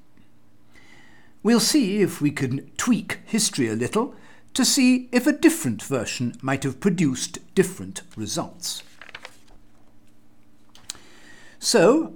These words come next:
uh, how about an eye-popping ninety-four trillion dollars from the years twenty seventeen to twenty nineteen? This is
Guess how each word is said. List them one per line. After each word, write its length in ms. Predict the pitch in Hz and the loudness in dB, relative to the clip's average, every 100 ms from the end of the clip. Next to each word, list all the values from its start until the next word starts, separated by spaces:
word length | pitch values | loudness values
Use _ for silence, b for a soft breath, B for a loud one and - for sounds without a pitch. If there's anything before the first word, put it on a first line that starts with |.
| - | -2
uh, 500 | 190 180 160 151 139 - - - - - - - - - - - - - - - - - | 2 4 4 2 -2 -8 -20 -20 -20 -20 -20 -20 -20 -20 -20 -20 -20 -20 -20 -20 -20 -6
how 160 | - 269 | 0 2
about 380 | 202 220 190 - - - - - - | 4 4 2 -6 -16 -20 -20 -20 -2
an 280 | 190 175 175 | 0 0 -2
eye-popping 920 | 185 208 196 170 208 196 175 160 151 165 | 0 2 2 0 -4 -2 0 0 -2 -4
ninety-four 920 | 143 202 208 - 208 - 180 165 - | -4 0 0 -2 -4 0 2 2 -2
trillion 600 | - 240 208 196 180 - 120 | -4 0 2 2 -2 -6 -2
dollars 680 | 175 117 101 107 117 - b b b b b b - | -2 -2 -8 -8 -8 -8 b b b b b b -4
from 240 | - 156 | 0 2
the 100 | 165 | 2
years 360 | 160 160 143 - | 2 2 0 -2
twenty 400 | 196 202 202 180 | 0 0 0 -2
seventeen 840 | - 175 175 170 165 151 156 156 | 0 0 0 0 0 -2 -4 -8
to 120 | - 147 | -6 -6
twenty 560 | - 190 - 151 147 113 | -2 -2 2 0 0 -2
nineteen? 960 | 127 165 151 127 - 151 95 87 82 - - - - - - - b b b b b - | -2 0 0 -2 -2 -2 -2 -8 -16 -20 -20 -20 -20 -20 -20 -20 b b b b b -4
This 200 | 180 208 | 0 2
is 300 | 180 170 | 2 2